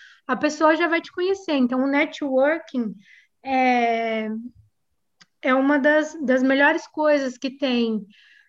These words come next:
nessa parte de cursos, né? Além do conhecimento que você vai,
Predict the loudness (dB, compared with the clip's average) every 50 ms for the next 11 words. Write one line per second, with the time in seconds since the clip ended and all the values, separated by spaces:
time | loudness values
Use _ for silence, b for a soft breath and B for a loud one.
0 | b _ -2 0 0 2 0 0 -4 -2 0 0 0 0 -2 -4 -8 -8 -10 -8
1 | -4 -2 0 0 0 0 -2 -6 -6 -4 -2 -2 0 -2 -2 -2 -2 0 0 0
2 | 0 0 0 0 -2 -2 -2 0 0 0 -2 -4 -4 -4 -2 0 0 -2 -4 -8
3 | -8 -8 -8 -6 -6 -8 -8 -6 -2 -2 -2 0 0 -2 -2 -4 -4